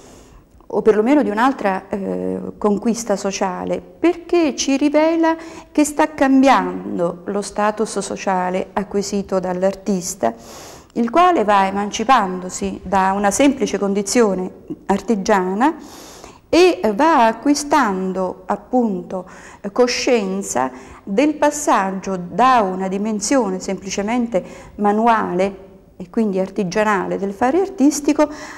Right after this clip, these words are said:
ad una, mm, dimensione intellettuale, dove le cosiddette arti meccaniche acquistano una nuova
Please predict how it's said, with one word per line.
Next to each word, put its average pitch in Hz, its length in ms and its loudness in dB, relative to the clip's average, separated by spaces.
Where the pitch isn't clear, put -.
ad 247 240 2
una, 294 540 6
mm, 208 600 -4
dimensione 311 920 4
intellettuale, 214 1040 0
dove 233 360 2
le 226 160 0
cosiddette 240 920 -4
arti 240 400 -2
meccaniche 254 600 0
acquistano 208 680 2
una 202 640 2
nuova 220 600 2